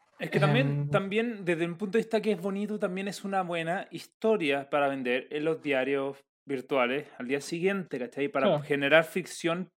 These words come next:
Speaker 1: para la academia, para que los Óscares no terminen siendo obsoletos, ¿cachai? Entonces, eso también le importa, ¿cachai? Entonces, si después pueden hacer hartos, eh, hartos titulares con Chadwick Boseman gana uno póstumo, obviamente que les importa.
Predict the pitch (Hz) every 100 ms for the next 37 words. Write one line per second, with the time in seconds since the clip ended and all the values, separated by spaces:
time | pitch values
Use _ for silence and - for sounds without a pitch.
0 | _ 135 139 156 165 170 180 180 - _
1 | - 151 160 160 170 - - 202 202 -
2 | 185 190 - _ _ _ 151 160 175 180
3 | 180 - 170 175 - 185 208 175 - 123
4 | 127 139 143 165 208 208 170 185 185 151
5 | 185 185 127 110 120 135 - _ _ -
6 | 131 143 143 _ _ _ - 139 - 196
7 | 196 202 196 151 190 185 190 190 190 -
8 | _ _ - 147 143 139 139 139 135 131
9 | 131 151 160 180 175 156 143 147 156 151
10 | - 147 139 139 - 147 147 131 151 151
11 | 151 147 143 139 139 139 139 139 156 -
12 | - 151 147 156 165 175 175 160 160 151
13 | 185 117